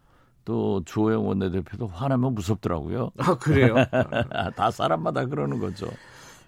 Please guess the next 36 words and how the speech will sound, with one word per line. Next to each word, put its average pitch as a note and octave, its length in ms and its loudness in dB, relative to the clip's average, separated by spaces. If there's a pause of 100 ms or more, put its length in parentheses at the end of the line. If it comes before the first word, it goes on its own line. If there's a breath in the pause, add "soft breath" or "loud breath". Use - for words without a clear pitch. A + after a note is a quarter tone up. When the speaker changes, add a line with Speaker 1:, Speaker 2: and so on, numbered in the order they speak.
(240 loud breath)
Speaker 1:
그러니까. G#2 400 -6
Speaker 2:
조호영 F3 800 0
원내대표 D3 420 -4
같은 C#3+ 220 -6
경우는 C#3 420 -6
쉽지 - 360 -4
않은, D#3 600 2
Speaker 1:
아, A2 140 6
쉽지 C3+ 320 2
Speaker 2:
예, C3 60 4
Speaker 1:
않은. - 160 2
Speaker 2:
임기가 D#3 280 2
될 A#2 160 0
겁니다. D#3 400 0
그죠? F2+ 340 2
Speaker 1:
예. D2 40 -4
Speaker 2:
숫자상으로 C#3 760 0
봤을 G2 340 -6
Speaker 1:
예. - 60 -14
Speaker 2:
때는. G#2 420 -6 (380 loud breath)
자, - 80 6
Speaker 1:
역-, - 60 6
Speaker 2:
근데 A3 180 6
지금 F#3+ 220 0
첫, B2+ 120 4
Speaker 1:
역대 F3+ 320 2
쉽지 D3 420 2
Speaker 2:
예. D3 40 2
Speaker 1:
않은 G2+ 640 -4 (300)
그런 F#2 400 -8 (120)
최근에 A#2 380 -4
봐서 A2 580 -6
Speaker 2:
예. A2+ 340 -8
Speaker 1:
원내대표가 F2+ 600 -6
될 E2+ 180 -10
것이다. E2 540 -10